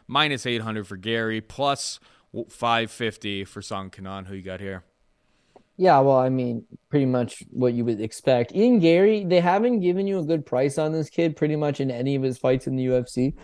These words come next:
Speaker 2: And it's not like he looks all that good in any of his
Speaker 1: No.
Speaker 2: fights in the U F C. His debut against Jordan Williams, he is not looking good for the better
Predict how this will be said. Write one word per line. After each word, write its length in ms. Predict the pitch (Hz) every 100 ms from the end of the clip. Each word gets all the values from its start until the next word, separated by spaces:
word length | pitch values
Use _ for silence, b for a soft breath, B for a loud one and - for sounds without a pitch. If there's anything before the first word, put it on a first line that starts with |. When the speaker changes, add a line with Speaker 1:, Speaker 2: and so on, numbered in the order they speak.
| B -
Speaker 2:
And 160 | 156 B B
it's 160 | 202 190
not 180 | 262
like 120 | 320 277
he 140 | 370
looks 320 | 294 269 -
all 140 | 247 240
that 260 | 240 180
good 340 | 131 196 202 113 - _ -
in 120 | 151
any 220 | 151 151
of 100 | 147
his 200 | 139 127
Speaker 1:
No. 60 | 143
Speaker 2:
fights 340 | 135 123 - _ _ -
in 140 | 156
the 100 | 143
U 180 | 135 135
F 160 | 123 -
C. 240 | - 117
His 120 | 120
debut 300 | 156 165 190
against 240 | 202 196 151
Jordan 340 | 170 180 160
Williams, 500 | 147 165 180 185 170
he 180 | 170 160
is 180 | 135 113
not 340 | 147 196 -
looking 360 | 160 - 165 131
good 240 | 151 151
for 80 | 151
the 80 | 135
better 460 | 139 147 143 139